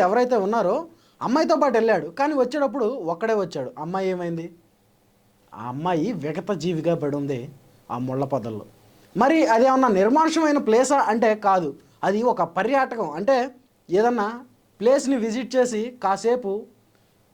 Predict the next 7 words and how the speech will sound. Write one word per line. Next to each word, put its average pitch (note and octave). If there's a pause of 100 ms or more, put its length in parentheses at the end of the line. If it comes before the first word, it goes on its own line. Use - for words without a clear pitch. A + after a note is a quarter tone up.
(160)
ఎంజాయ్ C4+
చేయాలి A#3+
అనేటుకొ-, A3+ (220)
అనుకునేటువంటి B3+ (180)
పర్యాటకులకు A#3+ (260)
అది A3+ (280)
ఒక G3